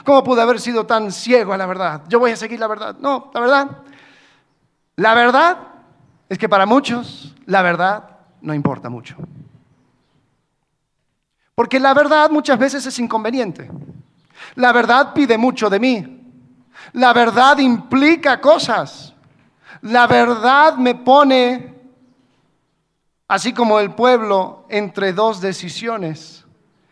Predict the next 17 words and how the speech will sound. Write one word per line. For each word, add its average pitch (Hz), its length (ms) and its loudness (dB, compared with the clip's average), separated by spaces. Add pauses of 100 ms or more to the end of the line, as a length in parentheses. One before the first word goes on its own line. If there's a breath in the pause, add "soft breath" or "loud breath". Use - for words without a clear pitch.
(280 soft breath)
La 202 240 0
verdad 208 560 0
quita 233 380 -6
cualquier 185 420 -4
excusa. 185 680 -14 (1400)
Entonces 190 520 -6
la 190 100 -4
verdad 170 560 -4 (3000)
es 135 160 -12
que 127 440 -18
a 143 80 -12
muchos 151 320 -10
no 123 80 -14
le 117 80 -16
importa 120 320 -20
la 123 80 -20
verdad. - 300 -20